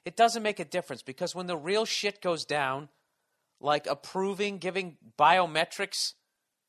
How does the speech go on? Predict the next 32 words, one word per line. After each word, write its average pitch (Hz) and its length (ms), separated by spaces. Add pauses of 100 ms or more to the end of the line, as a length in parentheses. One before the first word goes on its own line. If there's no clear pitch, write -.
(340)
the 151 80
right 156 300
to 170 100
do 165 200
this, 190 240
we 208 120
don't 247 180
get 233 180
to 202 60
vote 202 260
on 135 140
this. 107 180
They 185 140
don't 226 140
even 220 160
tell 208 240
us 208 120
about 139 280
it. 127 100
They 165 80
just 170 220
go, 180 120
"It's 165 140
a 180 60
law. 165 400 (180)
It's 156 200
mandatory. 165 680
You 151 100
have 170 120
to 151 80
do 170 220
this." 113 280